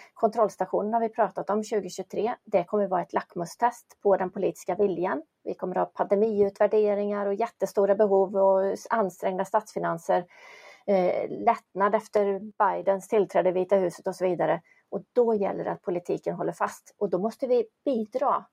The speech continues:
med att partierna vill göra det som ett yttre tryck på partierna. Det här är fortsatt viktigt på riktigt.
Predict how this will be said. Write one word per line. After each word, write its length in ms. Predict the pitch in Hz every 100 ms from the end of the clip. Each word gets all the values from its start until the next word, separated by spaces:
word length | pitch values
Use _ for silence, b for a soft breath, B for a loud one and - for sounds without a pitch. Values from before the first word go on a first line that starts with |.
| _
med 300 | 208 180 170
att 200 | - -
partierna 420 | - 196 180 165 170
vill 140 | 190
göra 320 | 220 196 247
det 240 | 202 - - _
som 220 | - - 180
ett 120 | -
yttre 360 | 180 _ 180
tryck 380 | 180 - 285 -
på 220 | - 262
partierna. 540 | - 220 170 151 117 - _
Det 60 | 185
här 140 | 214
är 100 | 185 -
fortsatt 640 | - 208 160 - - -
viktigt 460 | 185 180 - 170 -
på 80 | 175
riktigt. 500 | 175 - 233 -